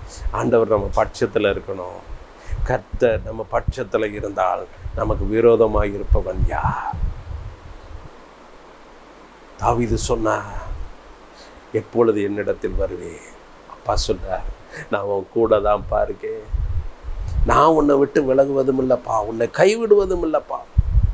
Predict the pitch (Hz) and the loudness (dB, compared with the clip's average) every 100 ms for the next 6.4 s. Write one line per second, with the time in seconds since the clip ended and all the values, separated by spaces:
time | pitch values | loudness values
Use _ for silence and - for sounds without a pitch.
0 | - - - - - - - 127 117 - | -4 -16 -6 -2 -2 0 2 4 4 4
1 | 107 107 - 104 104 101 95 98 95 92 | 2 0 -4 -6 -4 -6 -8 -6 -6 -4
2 | 92 - - - - - - - - - | -6 -8 -10 -12 -14 -18 -14 -6 -2 2
3 | - 131 127 120 110 107 120 120 - 123 | 4 4 4 2 0 -4 -6 -6 -4 -6
4 | 110 120 110 117 117 - 120 107 104 - | -2 0 2 2 0 0 0 2 4 4
5 | 107 113 120 120 - 110 98 - 98 95 | 2 0 0 -2 -4 -8 -6 -6 -8 -6
6 | 92 - - - | -2 -2 -2 -8